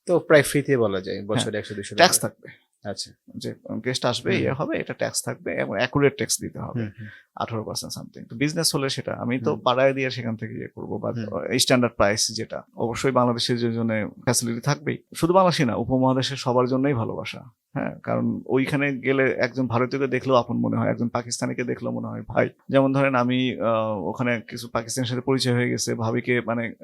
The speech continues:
Speaker 2: তাদের ফ্যামিলির সাথে পরিচয় হয়ে গেছে, আমার, আহ, কাচ্চি, ওখানে কাচ্চি পাই না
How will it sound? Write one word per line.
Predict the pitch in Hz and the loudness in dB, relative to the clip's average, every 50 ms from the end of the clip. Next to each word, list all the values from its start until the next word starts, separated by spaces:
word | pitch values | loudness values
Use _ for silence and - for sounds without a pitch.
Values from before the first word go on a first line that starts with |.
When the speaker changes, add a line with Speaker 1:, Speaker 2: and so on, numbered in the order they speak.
| - - | -6 -2
Speaker 2:
তাদের | 123 123 120 120 | 0 0 0 0
ফ্যামিলির | - - 135 139 143 156 156 | 0 0 0 2 2 2 4
সাথে | 156 165 143 156 | 4 4 4 2
পরিচয় | 156 156 143 135 147 143 | 2 0 0 0 2 2
হয়ে | 139 139 135 131 | 4 4 2 2
গেছে, | 135 123 - 135 | 0 0 0 2
আমার, | 131 127 127 120 | 4 4 4 2
আহ, | 120 - _ _ _ - 123 123 | 2 -2 _ _ _ -4 -4 -2
কাচ্চি, | 120 135 131 - - 143 135 123 | 0 0 -2 0 -2 -2 0 0
ওখানে | 123 123 135 135 | 2 0 0 0
কাচ্চি | 131 135 127 - - | 0 0 -2 -2 -2
পাই | - 113 107 85 | -4 -4 -4 -4
না | - - - | -6 -10 -12